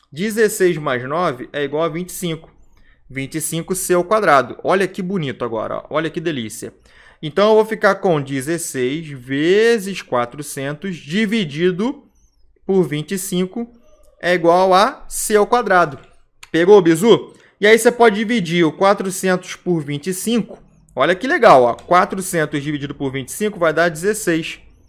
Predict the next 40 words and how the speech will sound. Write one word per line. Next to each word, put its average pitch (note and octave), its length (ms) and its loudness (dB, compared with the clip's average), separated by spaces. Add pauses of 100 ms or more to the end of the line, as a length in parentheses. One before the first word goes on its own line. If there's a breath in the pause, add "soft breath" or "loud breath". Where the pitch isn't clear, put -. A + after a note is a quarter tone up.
(460)
Dezesseis D3+ 560 -2
vezes F3 340 0
dezesseis, F3 600 -4 (640)
que - 100 -2
é F#3 60 2
igual D#3+ 240 2
a E3+ 40 2
C E3 180 -4
ao D#3 100 0
quadrado. E3 500 4
Aí D#3+ 200 4
olha G3+ 180 4
que G#3 100 -6
bonito, F3+ 400 -2
ó. D3 240 2 (320 loud breath)
Você - 200 0
tem G3+ 180 2
duas A#3+ 240 0
opções A#3+ 360 0
pra A3+ 140 0
continuar A3 380 -2
essa A3 200 -2
conta. B2 440 -6
Falar F#3 460 2
que G3 140 -8
dezesseis F#3+ 560 -2
vezes G3 340 -2
dezesseis D#3+ 760 -4 (600)
é D3 180 2
dezesseis C3+ 460 -2
ao D3 120 -2
quadrado, G3 420 0
já E3+ 120 -4
que D3+ 60 -10
eu C#3+ 40 -12
tô D#3 120 -8
multiplicando D3 600 -10
dois C3+ 240 -8
números C3 320 -10
repetidos. E3 760 -8